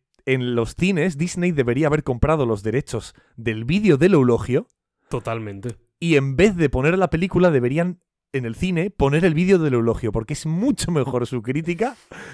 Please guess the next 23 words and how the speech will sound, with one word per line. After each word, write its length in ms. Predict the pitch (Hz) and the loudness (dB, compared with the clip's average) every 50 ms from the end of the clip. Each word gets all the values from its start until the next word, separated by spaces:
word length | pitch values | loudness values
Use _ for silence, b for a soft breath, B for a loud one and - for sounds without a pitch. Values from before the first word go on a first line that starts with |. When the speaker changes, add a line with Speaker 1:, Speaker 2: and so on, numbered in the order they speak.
| B B B - | B B B -8
Speaker 1:
que 120 | 160 143 | -8 -4
toda 240 | - 185 196 202 190 | 0 2 4 4 4
la 100 | 170 160 143 | 4 2 0
película. 480 | 139 120 123 113 107 104 95 95 104 b b b b b b b b b b b b b b b b b b b | -2 -4 -6 -6 -8 -10 -10 -12 -14 b b b b b b b b b b b b b b b b b b b
Speaker 2:
Pero 200 | - 180 190 190 | -2 -2 0 0
sin 240 | - 202 185 156 190 | 0 -2 -2 -2 -2
duda 260 | 160 190 226 208 170 | -2 0 0 0 0
ninguna, 560 | 175 147 165 160 143 147 151 147 190 143 131 117 | 0 -2 -4 -6 -6 -4 -4 -2 -2 -2 -4 -6
Carlos. 360 | - 143 151 139 131 127 139 - - - - | -6 -8 -8 -8 -8 -10 -12 -12 -14 -10 -10
Speaker 1:
<laughs> 120 | - - | -10 -8
Sí, 200 | - - - 175 | -6 -2 -2 -2
sí, 180 | - - - 123 | -2 -2 -8 -12
sí. 260 | - - 131 - - _ _ - B B B B B B B B | -10 -12 -16 -16 -16 _ _ -20 B B B B B B B B
Es 160 | 131 120 - | -12 -12 -10
increíble. 480 | 135 127 - 120 104 104 101 95 95 - b b b b b b b b b b b b b b b b b b - | -12 -10 -8 -8 -8 -8 -10 -10 -12 -16 b b b b b b b b b b b b b b b b b b -6
Speaker 2:
En 240 | 151 147 139 131 - | -6 -4 -4 -6 -6
fin, 300 | - 139 127 117 117 110 | -6 -6 -4 -4 -4 -4
llegamos 440 | 120 123 131 143 151 151 143 - 156 | -4 -2 0 0 0 -2 -2 -2 -2
al 180 | 135 131 127 | -4 -4 -4
final 680 | 110 - - 131 127 131 139 139 139 131 123 113 113 110 | -6 -10 -8 -6 -4 -2 -2 -2 -2 -2 -4 -8 -10 -8
ya, 440 | 113 135 139 139 147 151 151 147 - _ _ _ _ _ _ _ _ _ _ _ _ _ - | -6 -4 -2 -2 -4 -4 -8 -12 -16 _ _ _ _ _ _ _ _ _ _ _ _ _ -8
con 400 | - 131 120 117 113 120 120 117 | -4 -4 -4 -4 -4 -8 -8 -4
Grogu 680 | 127 139 147 143 127 131 139 139 139 143 135 _ _ | -2 0 0 0 0 -2 -2 -2 -2 -4 -6 _ _